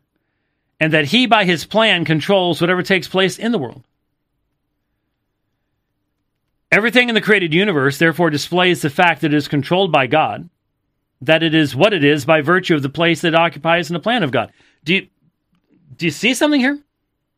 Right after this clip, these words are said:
What's he contrasting this against? Romanist Arminian method. And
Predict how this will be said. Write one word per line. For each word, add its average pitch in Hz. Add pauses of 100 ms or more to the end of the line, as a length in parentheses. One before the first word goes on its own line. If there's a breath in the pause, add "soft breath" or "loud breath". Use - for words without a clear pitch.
(1200)
What's 190
he 285
contrasting 220
this 220
against? 240 (1800)
Romanist 233
Arminian 185 (140)
method. 127 (2500)
And 170